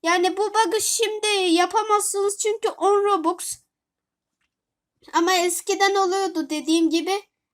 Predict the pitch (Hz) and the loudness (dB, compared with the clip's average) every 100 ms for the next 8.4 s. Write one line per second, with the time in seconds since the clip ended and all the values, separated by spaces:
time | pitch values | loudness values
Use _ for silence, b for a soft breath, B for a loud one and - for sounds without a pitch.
0 | _ - 427 403 285 269 - 320 339 370 | _ -4 -2 -2 -2 -4 -6 -2 -2 -2
1 | 381 427 427 349 320 330 349 339 277 285 | -4 -4 -2 2 2 2 -2 -4 -4 -6
2 | 294 269 269 269 _ _ 330 285 330 381 | -6 -8 -10 -14 _ _ -8 -4 -2 0
3 | 403 403 427 466 - - 539 403 392 415 | 2 0 0 -6 -6 -4 -4 2 6 6
4 | 427 415 403 392 359 330 - 415 403 381 | 6 2 2 0 0 -2 -2 -2 -2 -2
5 | 330 370 392 349 _ 285 359 427 359 339 | -2 -4 -6 -14 _ -4 -2 -2 -2 -4
6 | 403 466 466 - 415 480 - 359 349 403 | -4 -4 -6 -4 -4 -4 -6 -2 0 0
7 | 403 403 427 - - 359 415 392 330 349 | 0 0 0 -4 -4 -2 0 0 0 0
8 | 320 320 359 403 | -2 -2 -2 -4